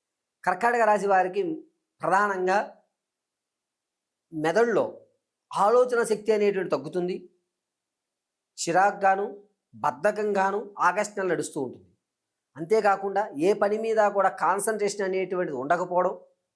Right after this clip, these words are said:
దాంతోపాటుగా, "హ, ఏం చేస్తాంలే, అయ్యేది ఎలాగ అవుతుందిలే, మనం ఏమన్నా ఇప్పుడు ఏదన్నా అనుకుంటే మారదా?" అనేటువంటి ఒక వైవిధ్యమైనటువంటి ధోరణి మీలో కనబడుతుంది. అది కూడా ఆగస్టు రెండవ తారీఖు నుంచి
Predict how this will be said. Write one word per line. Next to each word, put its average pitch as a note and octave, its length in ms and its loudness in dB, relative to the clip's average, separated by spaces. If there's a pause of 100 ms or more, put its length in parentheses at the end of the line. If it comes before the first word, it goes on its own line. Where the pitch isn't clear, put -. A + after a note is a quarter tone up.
(480)
దాంతోపాటుగా, G3 1000 2 (360)
"హ, G#3+ 160 0 (100)
ఏం E3+ 180 -4
చేస్తాంలే, F3 760 0 (160)
అయ్యేది F3 280 2
ఎలాగ E3+ 240 4
అవుతుందిలే, D#3+ 680 0 (360)
మనం D3 120 -2
ఏమన్నా E3+ 280 2
ఇప్పుడు E3 160 -2
ఏదన్నా E3 300 0
అనుకుంటే E3 360 -2
మారదా?" D#3 560 2 (380)
అనేటువంటి G3+ 640 0
ఒక F3+ 200 0 (840)
వైవిధ్యమైనటువంటి G#3+ 800 2
ధోరణి F#3 680 -2
మీలో F#3 220 4
కనబడుతుంది. D3 580 -4 (100)
అది C#3 140 -8
కూడా G#3 180 2
ఆగస్టు F3 480 0
రెండవ F#3 220 0
తారీఖు F3+ 320 0
నుంచి D#3+ 520 -12